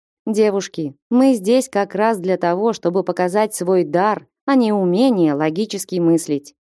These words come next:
Подумайте об этом. А сейчас не мешало бы поторопиться,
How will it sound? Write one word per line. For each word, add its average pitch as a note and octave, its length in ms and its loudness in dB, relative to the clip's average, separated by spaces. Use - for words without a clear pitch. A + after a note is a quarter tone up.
Подумайте C4 560 2
об E3 140 -2
этом. C#3 320 -6
А C#4 100 -2
сейчас D4+ 360 0
не C4 100 4
мешало B3+ 420 0
бы A#3 120 0
поторопиться, A#3 840 -2